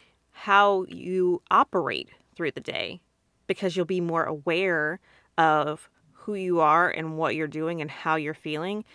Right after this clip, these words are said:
And then at the end of the day, even if the day was kinda, eh, it will be okay. Because why? Because you have, are training your brain to look for something that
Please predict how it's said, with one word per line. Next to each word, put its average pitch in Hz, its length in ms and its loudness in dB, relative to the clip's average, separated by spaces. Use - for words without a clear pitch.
And 175 160 -2
then 175 60 0
at 160 160 -2
the - 140 -8
end 180 160 -4
of 175 120 -4
the 151 100 -8
day, 185 260 0
even 185 320 -6
if 226 100 -6
the 226 100 -2
day 165 240 -2
was 190 140 0
kinda, 175 460 -2
eh, 156 380 -8
it 214 100 6
will 208 120 4
be 202 240 2
okay. 196 640 -2
Because 175 360 -2
why? 196 380 0
Because 175 300 0
you 190 560 -4
have, 165 320 -2
are 151 220 -2
training 196 520 -4
your 208 120 -4
brain 156 420 -4
to 151 120 -10
look 151 360 -8
for - 140 -10
something 143 640 -8
that 151 540 -2